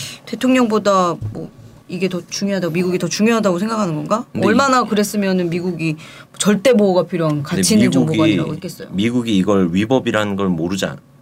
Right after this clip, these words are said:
Speaker 2: 않죠. 왜냐면 이천 년대 기억나죠. 로버트 김이라고 이-, 한국인, 한국적을 가진 이제 미국의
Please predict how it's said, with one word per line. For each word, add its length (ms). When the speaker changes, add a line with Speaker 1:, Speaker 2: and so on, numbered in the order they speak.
Speaker 2:
않죠. 420
왜냐면 400
이천 260
년대 220
기억나죠. 540
로버트 380
김이라고 840
이-, 120
한국인, 760
한국적을 1200
가진 320
이제 200
미국의 680